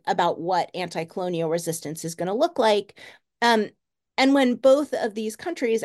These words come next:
at the same time are turning to their ancient pasts and trying to figure out the best ways, um,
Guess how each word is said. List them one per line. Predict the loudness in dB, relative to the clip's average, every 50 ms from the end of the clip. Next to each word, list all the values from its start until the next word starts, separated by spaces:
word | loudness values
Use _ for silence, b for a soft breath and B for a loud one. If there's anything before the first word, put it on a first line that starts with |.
| -2
at | -6 -6
the | -4 -6
same | -6 -4 -4 -4 -4 -4
time | -4 -6 -6 -4 -2 0 0 0
are | -2 0 -2 -2 -2
turning | -4 -6 -4 0 0 2 2 0 -2 -2
to | -2 0 0 0 0
their | -2 -2 -2 -2 -2 -4
ancient | -6 -10 -8 -8 -8 -10 -10 -8
pasts | -4 -2 0 0 0 -2 -6 -10 -10 -6 -2
and | -2 -2
trying | -2 -2 -2 -2 0 0
to | -2
figure | -2 -4 -4 -2 0 2 4
out | 4 4 2 0
the | -2
best | -2 0 0 0 0 -2 -2
ways, | -2 0 0 0 0 -2 -2 -6 b b b b b b b _ _ _ 0
um, | 0 2 2 0 -2 -4